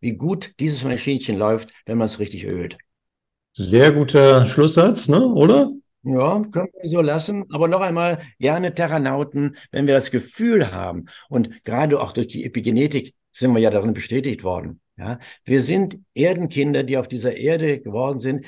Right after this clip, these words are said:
Speaker 1: Wir bestehen aus dieser Erde. Ja, ich habe jetzt die Definition, der Mensch ist eine vorübergehende Ansammlung von Biomasse dieser Erde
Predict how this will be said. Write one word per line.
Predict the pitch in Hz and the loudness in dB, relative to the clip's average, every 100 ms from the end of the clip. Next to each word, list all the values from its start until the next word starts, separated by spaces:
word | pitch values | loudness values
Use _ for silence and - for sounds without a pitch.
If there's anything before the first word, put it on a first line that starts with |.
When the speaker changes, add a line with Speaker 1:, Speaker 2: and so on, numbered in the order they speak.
| - | -6
Speaker 1:
Wir | 135 143 | 0 0
bestehen | 147 135 - 208 277 | -2 -6 -4 -2 -2
aus | 185 180 | -2 -4
dieser | 180 147 135 | -4 -4 -2
Erde. | 120 107 82 - _ _ | -2 -2 -4 -8 _ _
Ja, | 110 156 | -10 -8
ich | 156 | -4
habe | 170 170 | -4 -4
jetzt | 160 | -4
die | 165 | -4
Definition, | 147 165 165 156 - 143 151 151 - - | -4 -4 -2 -4 -2 -2 -2 -4 -12 -2
der | 120 | 0
Mensch | 135 196 196 | 2 0 -4
ist | 190 156 | -6 -4
eine | 151 147 | -4 -4
vorübergehende | 123 151 190 185 156 165 156 - | -6 -4 -4 -4 -4 -4 -6 -6
Ansammlung | 156 180 151 147 151 139 | -6 -6 -4 -4 -2 -4
von | 131 120 113 | -4 -6 -6
Biomasse | 196 196 156 143 135 117 | -2 0 0 -2 -6 -8
dieser | 120 104 | -6 -6
Erde | 90 95 117 196 | -4 -4 -2 -4